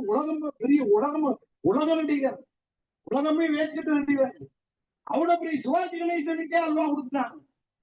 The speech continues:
ஆட்டையை போட்டான். அப்படின்னா எப்பேற்பட்ட கொடுமை! அப்பேற்பட்ட அந்த சிவாஜி கணேசன் ஓட்டை போட்டா பாருங்க, அவனுக்கே ஓட்டை போட்டுட்டாங்க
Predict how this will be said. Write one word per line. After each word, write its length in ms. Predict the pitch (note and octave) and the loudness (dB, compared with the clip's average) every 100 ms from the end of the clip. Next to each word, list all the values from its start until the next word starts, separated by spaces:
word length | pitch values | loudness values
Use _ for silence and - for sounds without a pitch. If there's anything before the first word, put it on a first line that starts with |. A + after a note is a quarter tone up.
| _ | _
ஆட்டையை 380 | - C#4 C#4 D#4 C4+ | 0 2 2 2 0
போட்டான். 380 | C#4 B3+ A#3 - - - _ _ _ _ - | -2 -2 -6 -6 -18 -20 _ _ _ _ 0
அப்படின்னா 300 | B3 D4+ E4+ C#4 | 4 4 4 2
எப்பேற்பட்ட 500 | D#4 F4 F4 D4+ D4 | 2 0 0 -8 -4
கொடுமை! 340 | C4 C4+ C4 A#3+ - - _ _ _ _ _ _ _ _ - - _ E4+ A#3+ | 0 0 0 -2 -8 -20 _ _ _ _ _ _ _ _ -20 -20 _ -2 0
அப்பேற்பட்ட 720 | A3+ E4+ F4+ F4+ F4+ E4 D#4+ | 0 4 4 4 0 0 2
அந்த 180 | D#4+ D4+ | 2 0
சிவாஜி 380 | C4 C4 F4 F4 | 0 0 0 0
கணேசன் 360 | E4+ E4+ E4 D#4+ | -2 0 2 2
ஓட்டை 200 | E4+ E4 D#4+ | 2 0 0
போட்டா 200 | D#4+ D#4+ D4+ | 0 0 2
பாருங்க, 280 | D4 C#4 B3+ - - _ _ _ | 2 2 0 -2 -14 _ _ _
அவனுக்கே 640 | - - D#4+ E4+ E4 E4+ F4 F4+ D#4+ A3+ A3 | 2 4 6 4 2 0 0 2 0 2 2
ஓட்டை 260 | E4+ F4+ F#4+ F4+ | 2 2 -2 0
போட்டுட்டாங்க 520 | E4+ E4+ E4 D#4 D4 | 0 -2 -2 0 0